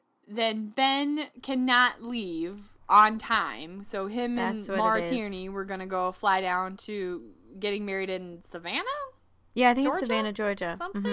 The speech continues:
Speaker 1: place? Some, some southern locale. And so
Speaker 2: Mm-hmm.
Speaker 1: he's gonna stay for a little bit longer, and she's gonna go. So then a few days later, him and then Steve Zahn, who, who doesn't love Steve Zahn? He's the best man.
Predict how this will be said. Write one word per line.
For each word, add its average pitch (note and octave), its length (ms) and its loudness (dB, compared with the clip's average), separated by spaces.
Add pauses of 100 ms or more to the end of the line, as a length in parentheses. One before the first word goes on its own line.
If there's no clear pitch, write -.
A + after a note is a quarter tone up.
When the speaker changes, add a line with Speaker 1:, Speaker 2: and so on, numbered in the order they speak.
Speaker 1:
place? A3 180 -8 (140)
Some, D#4+ 380 -6 (600)
some G3+ 240 -4
southern C4 480 -2
locale. A3 720 -2 (760)
And A3 180 2
so G3+ 60 0 (100)
Speaker 2:
Mm-hmm. - 20 -
Speaker 1:
he's C4+ 260 0
gonna C#4+ 200 -4
stay A3+ 280 -2
for A#3+ 100 -4
a A3+ 60 0
little A3+ 140 -2
bit A3+ 120 -4
longer, F3 400 -2
and F#3 220 -8
she's G#3 260 -10
gonna G3 180 -8
go. A#2 400 -8 (440)
So - 140 -10
then C#4+ 120 -4
a C#4+ 60 -4
few D#4+ 120 0
days D#4+ 200 -2
later, C4 200 0
him C#4 400 0
and A3 120 -4
then A3+ 140 -4
Steve B3 340 -2
Zahn, B3+ 480 6 (140)
who, E4 160 0
who F#4+ 120 4
doesn't B3+ 220 0
love G3 160 -4
Steve F#3 280 -12
Zahn? E3 300 -4
He's G3 160 -10
the G3 60 -10
best F3+ 200 -6
man. D#3+ 300 -10